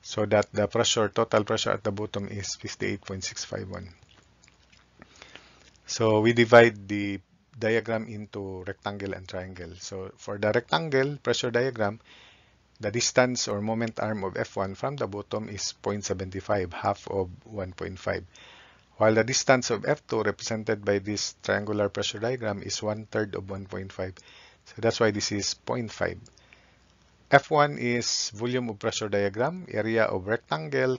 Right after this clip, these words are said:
times width perpendicular to the board one point two. So F W, uh, by the way, the equation, if we sum up moments about B, F, F W times one point five equals F one times point seven five plus F two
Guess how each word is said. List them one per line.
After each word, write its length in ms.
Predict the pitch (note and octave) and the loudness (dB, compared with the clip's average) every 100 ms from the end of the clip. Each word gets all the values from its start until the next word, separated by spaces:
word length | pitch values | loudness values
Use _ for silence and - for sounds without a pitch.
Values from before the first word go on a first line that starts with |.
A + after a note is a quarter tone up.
| - | -2
times 440 | G#2 G#2+ G2+ - - | -2 -2 -6 -8 -10
width 340 | A2+ A2+ G2+ G2 | -4 -4 -4 -6
perpendicular 580 | G2+ G2+ G2+ G#2 G2+ | -6 -6 -8 -6 -4
to 120 | G2 G2+ | -4 -6
the 100 | F#2 | -6
board 240 | G2 F#2 | -8 -10
one 180 | F#2 F#2 | -10 -12
point 340 | - F2+ F2+ | -12 -12 -12
two. 120 | G2 - _ _ _ _ _ _ - | -18 -18 _ _ _ _ _ _ -18
So 140 | - | -4
F 140 | A#2+ - | -2 0
W, 580 | - A2+ A#2+ A#2+ A#2 B2 - _ - - - | 0 2 2 0 0 -2 -6 _ -20 -20 -8
uh, 80 | G#2 | -2
by 140 | G#2 A#2+ | 4 6
the 120 | B2+ | 6
way, 140 | B2+ | 6
the 260 | A2 A2 G#2 | 4 2 0
equation, 480 | G#2 A#2+ A#2 C3 G2 | 0 0 2 -2 -4
if 80 | |
we 80 | G#2 | -4
sum 240 | - G#2+ A2+ | -2 0 -2
up 120 | - | -4
moments 320 | G#2+ G#2+ G#2 | -4 -4 -4
about 260 | G#2 G#2+ - | -2 -2 -2
B, 280 | G#2 G#2+ - | -4 -4 -2
F, 200 | G2+ - - | -4 -4 -4
F 200 | A2+ - | -2 -2
W 420 | - G2+ G#2 A2 A2 | 0 -2 -2 -6 -6
times 400 | G#2 G2+ G2+ G#2 | -4 -2 -4 -8
one 140 | G2+ | -8
point 260 | - C#3 C3+ | -4 -4 2
five 240 | A#2+ A#2+ - - - - - _ - | 2 2 -6 -20 -20 -20 -20 _ -12
equals 360 | - G#2+ G#2+ | 2 2 4
F 200 | B2 - | 0 -2
one 200 | A#2 A2 | -2 -2
times 320 | G#2 G2 G2+ - | 0 -2 -2 -6
point 220 | G#2 G2+ | -8 -6
seven 240 | G2+ G#2 | -6 -6
five 440 | G#2 A#2+ A2+ G#2+ G2+ | -8 0 2 2 -2
plus 300 | G2 - - | -4 -4 -4
F 280 | A2 - - | -6 -6 -8
two 180 | A2 | -12